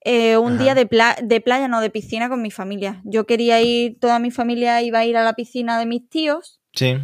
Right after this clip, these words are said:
Speaker 1: Y yo quería ir también. Lo que
Speaker 2: Ujú.
Speaker 1: pasa es que yo tenía la regla.
Speaker 2: Mm.
Speaker 1: Y era joven y me daba mucho respeto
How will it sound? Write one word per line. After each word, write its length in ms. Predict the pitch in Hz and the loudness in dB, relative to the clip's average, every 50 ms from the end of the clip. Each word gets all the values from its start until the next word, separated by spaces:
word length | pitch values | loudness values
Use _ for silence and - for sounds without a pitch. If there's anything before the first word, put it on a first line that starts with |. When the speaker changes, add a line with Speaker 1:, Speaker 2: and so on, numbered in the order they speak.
| 139 | -4
Speaker 1:
Y 140 | - 277 220 | -4 -4 -2
yo 100 | 196 202 | -2 -2
quería 240 | - 285 277 220 180 | -2 0 0 0 0
ir 60 | 170 | -2
también. 340 | - 185 185 214 277 359 349 - - _ _ _ _ | -4 -6 -6 -6 -6 -6 -8 -12 -20 _ _ _ _
Lo 120 | - 240 226 | -2 -2 -2
que 60 | 214 | 0
Speaker 2:
Ujú. 40 | 214 | 0
Speaker 1:
pasa 200 | 208 190 - 240 | -2 -2 -2 -2
es 40 | 240 | -2
que 60 | 247 | 0
yo 100 | 233 233 | 0 0
tenía 240 | 233 233 240 240 247 | -2 -2 -2 0 2
la 140 | 254 240 208 | 2 2 2
regla. 400 | 196 202 202 196 190 180 180 - _ _ _ | 2 0 -2 0 -2 -4 -6 -10 _ _ _
Speaker 2:
Mm. 340 | - 104 101 95 92 98 - _ _ - | -10 -8 -8 -8 -8 -12 -16 _ _ 0
Speaker 1:
Y 400 | 269 277 269 262 269 277 - - - | 2 4 4 4 2 0 -2 -2 -2
era 540 | - 247 240 240 233 233 233 233 240 240 240 | 0 2 4 4 4 6 6 6 6 4 2
joven 540 | - - 285 285 285 269 269 285 330 349 - _ _ - | 2 2 4 4 4 4 0 -2 -4 -8 -14 _ _ -6
y 320 | 269 247 277 311 - - | -4 -4 -4 -4 -6 -8
me 440 | - 254 247 240 233 233 226 220 208 | -6 -4 -2 -2 -2 -2 -2 -2 0
daba 180 | 202 202 214 233 | 0 2 2 0
mucho 300 | 233 226 226 - - 220 | 0 -2 -6 -6 -6 -6
respeto 720 | 226 226 - - 214 208 240 240 254 262 254 262 247 - | -6 -4 -4 -4 -4 0 0 2 2 2 2 2 0 -2